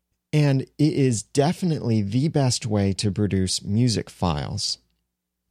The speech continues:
But podcasts are not quite music. Podcasts are voice,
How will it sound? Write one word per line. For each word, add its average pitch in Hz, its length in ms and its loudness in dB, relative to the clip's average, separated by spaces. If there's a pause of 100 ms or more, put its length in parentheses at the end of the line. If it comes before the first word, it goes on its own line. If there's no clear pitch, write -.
(640)
But 127 280 -2
podcasts 127 1000 -2 (260)
are 123 120 -2
not 131 240 0
quite 123 320 -4
music. 92 420 -2
Podcasts 123 540 -2
are 151 80 0
voice, 98 500 -2